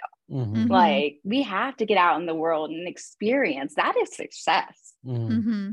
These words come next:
Speaker 3: And we keep learning from it.
Speaker 2: Yeah, I think that's well said. So to go back to that first experience of finding yoga in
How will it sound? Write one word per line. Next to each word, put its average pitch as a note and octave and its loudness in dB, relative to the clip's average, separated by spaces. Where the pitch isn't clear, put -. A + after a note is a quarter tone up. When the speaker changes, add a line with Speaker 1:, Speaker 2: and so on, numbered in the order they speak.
Speaker 3:
And F#3 0
we F#3+ -2
keep C4 -2
learning D#4 0
from - -4
it. - -10
Speaker 2:
Yeah, G#3+ -6
I G#3+ -4
think G3+ -4
that's G3 -8
well G3 -2
said. G#3 -6
So G#3 -4
to A#3 -8
go A3 -2
back G3+ -2
to G#3+ -10
that G3+ -4
first G3 -6
experience F#3+ -6
of G#3 -8
finding G3+ -4
yoga G#3 2
in A3 0